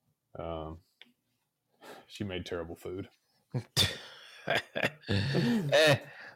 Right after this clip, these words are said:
Speaker 2: sometimes that does happen. But, uh,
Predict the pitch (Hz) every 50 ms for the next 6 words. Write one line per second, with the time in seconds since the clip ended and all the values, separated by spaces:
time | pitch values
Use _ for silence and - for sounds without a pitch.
0 | - - - 120 120 - - 127 123 123 120 113 107 - - - 76 82 80 87
1 | 104 113 95 85 90 104 104 107 98 95 - 107 104 98 92 87 76 69 67 69
2 | - _ _ - - - - _ _ _ - 92 90 85 - - - 98 95 90
3 | 82 78 78